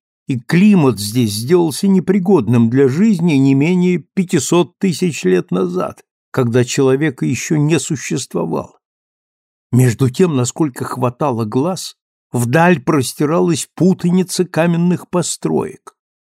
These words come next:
Лишь тот, кто отчаянно пытается оборонить свою привычную картину мира,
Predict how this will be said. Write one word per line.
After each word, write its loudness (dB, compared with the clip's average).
Лишь 2
тот, -2
кто 0
отчаянно 0
пытается -2
оборонить 0
свою 2
привычную 0
картину 0
мира, 0